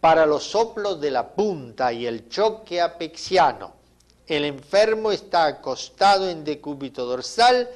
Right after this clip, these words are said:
con las manos detrás de la nuca y las piernas flexionadas a nivel de las rodillas.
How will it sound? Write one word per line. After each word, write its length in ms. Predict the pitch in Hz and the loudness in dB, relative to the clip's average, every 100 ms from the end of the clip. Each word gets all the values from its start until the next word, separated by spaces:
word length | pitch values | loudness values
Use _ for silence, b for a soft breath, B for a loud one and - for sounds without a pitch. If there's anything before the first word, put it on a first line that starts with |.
| B B B - | B B B 2
con 320 | 233 269 247 | 6 6 6
las 200 | 220 185 | 4 2
manos 520 | 196 190 143 113 107 | 2 2 2 -2 -10
detrás 440 | 113 113 175 214 | -8 -6 2 4
de 100 | 220 | 6
la 140 | 233 190 | 4 4
nuca 580 | 196 202 202 196 190 B B - | 2 -2 2 0 0 B B -4
y 160 | 247 | 0
las 240 | 247 196 - | 2 2 0
piernas 680 | - 170 190 185 185 175 - - | -6 2 2 2 -2 -4 -6 -4
flexionadas 1080 | 233 269 - - 165 143 170 170 175 165 - _ - | -2 -2 -6 -4 -2 0 0 0 -2 -4 -12 _ -4
a 100 | 160 | -4
nivel 460 | 143 123 135 147 | -4 -10 -8 -6
de 100 | 147 | -6
las 160 | 156 147 | -4 -4
rodillas. 680 | 151 151 135 90 - - | -4 -6 -6 -10 -16 -20